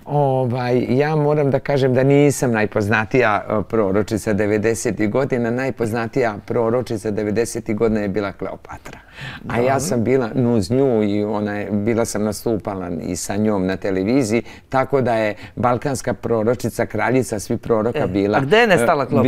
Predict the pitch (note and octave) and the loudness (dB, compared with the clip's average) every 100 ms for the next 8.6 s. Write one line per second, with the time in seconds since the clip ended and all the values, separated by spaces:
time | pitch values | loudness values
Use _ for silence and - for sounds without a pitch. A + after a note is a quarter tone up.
0 | C3 A#2+ A2+ A#2 A2+ F#3+ G3+ G3 A#3 B3+ | 4 2 2 0 0 0 0 0 2 2
1 | C#4+ F#3 E3+ F3 D#3+ C3+ B2+ A2+ - C#3 | 4 4 4 4 4 4 2 0 -2 0
2 | C#3+ C#3 D3+ C3 A#2 A2+ G#2+ A#2 A#2 C#3 | 0 2 2 2 2 2 0 0 0 2
3 | C3+ C3+ C3 C3+ B2 - - - B2 B2+ | 2 2 2 2 0 -4 -10 2 2 4
4 | D#3+ C#3 B2 A2+ A2 A2 - A#2+ A2 G#2+ | 2 2 4 4 4 2 2 0 0 0
5 | G2 A2+ - A#2+ F2 F2+ - G2 G2 F#2+ | 0 2 2 2 2 -4 -6 -6 -4 -4
6 | F#2+ - E2 E2+ - - - - E3 D#3 | -6 -6 -8 -8 -12 -14 -14 -2 0 2
7 | F3+ E3+ D#3 C#3 B2+ D#3 B2+ C#3+ C#3 D#3 | 2 4 4 2 4 4 4 2 2 0
8 | C3+ C#3+ A2 A2+ G#2 | 2 0 0 -2 -6